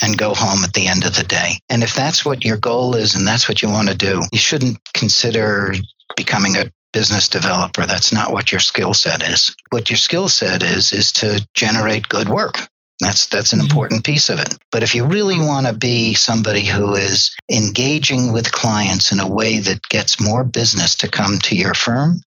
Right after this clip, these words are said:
Speaker 1: that will open doors where they'll be interested in inviting you to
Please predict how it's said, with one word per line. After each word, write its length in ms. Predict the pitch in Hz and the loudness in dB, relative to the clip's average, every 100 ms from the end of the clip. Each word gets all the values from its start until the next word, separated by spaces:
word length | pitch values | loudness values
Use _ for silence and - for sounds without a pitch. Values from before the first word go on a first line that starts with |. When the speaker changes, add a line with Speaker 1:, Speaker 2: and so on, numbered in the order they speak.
| - | -4
Speaker 1:
that 200 | 104 101 | -2 -2
will 640 | 104 98 101 95 95 - - | -2 0 0 0 0 -2 -2
open 560 | 139 135 113 104 92 - _ _ - | -2 0 0 0 -4 -8 _ _ -4
doors 400 | 139 139 101 117 | 0 0 0 0
where 120 | 107 | 0
they'll 420 | 113 113 110 113 - _ | 0 0 0 -2 -6 _
be 120 | 151 | 0
interested 460 | 214 214 196 180 170 | 0 0 0 0 0
in 60 | |
inviting 460 | 170 160 156 165 175 | 0 0 0 2 0
you 120 | 165 | 0
to 400 | 160 165 156 156 | 0 0 0 0